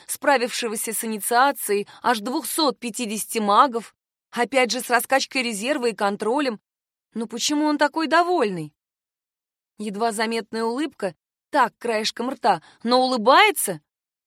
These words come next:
и смотрит иронично и тепло. «Ладно, уели», —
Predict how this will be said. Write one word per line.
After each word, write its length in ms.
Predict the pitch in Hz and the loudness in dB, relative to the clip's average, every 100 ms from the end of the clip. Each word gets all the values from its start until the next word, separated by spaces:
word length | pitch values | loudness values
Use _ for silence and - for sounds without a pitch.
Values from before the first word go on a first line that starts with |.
| _ | _
и 100 | - | -10
смотрит 560 | 226 - 233 302 311 277 | -8 -4 -2 -2 -4 -4
иронично 580 | 294 269 269 240 262 247 | -2 -2 -2 -4 -4 -6
и 60 | |
тепло. 480 | 247 226 254 240 240 _ _ _ _ _ _ _ _ _ _ _ _ _ - | -6 -10 -2 -2 -2 _ _ _ _ _ _ _ _ _ _ _ _ _ -6
«Ладно, 460 | 254 269 220 208 | 2 4 4 0
уели», — 520 | 233 247 269 233 185 | -4 -4 -4 -2 -4